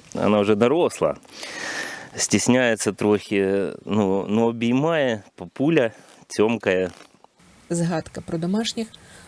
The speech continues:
Speaker 2: робить кремезного і мужнього чоловіка трохи сентиментальним. Після війни, каже, повернеться до цивілки, щоб бути поруч з тими, кого любить. Два роки війни, зізнається, трохи втомили, і не скільки фізично, як морально, дістає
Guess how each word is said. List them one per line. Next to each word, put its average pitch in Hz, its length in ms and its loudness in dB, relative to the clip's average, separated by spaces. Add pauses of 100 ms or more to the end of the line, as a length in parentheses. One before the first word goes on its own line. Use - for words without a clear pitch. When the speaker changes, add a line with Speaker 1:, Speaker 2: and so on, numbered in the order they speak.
Speaker 2:
робить 247 280 2
кремезного 226 640 0
і - 140 -2
мужнього 190 480 2
чоловіка 196 640 -4
трохи 196 340 -4
сентиментальним. 180 1040 -4 (560)
Після 165 340 -2
війни, 196 240 -2
каже, 202 280 -4
повернеться 185 580 -2
до 165 120 -2
цивілки, 220 560 -4 (280)
щоб - 260 -2
бути 175 320 -2
поруч 196 340 -2
з - 100 2
тими, 196 240 -4
кого 156 300 -2
любить. 147 400 -2 (540)
Два 170 360 -2
роки 160 320 -4
війни, 180 480 0
зізнається, 190 600 -2
трохи - 300 -8
втомили, 196 520 -2 (280)
і 196 60 0
не 196 100 4
скільки 214 260 -6
фізично, 214 520 -2
як 185 260 -2
морально, 156 560 -4 (300)
дістає 165 640 -2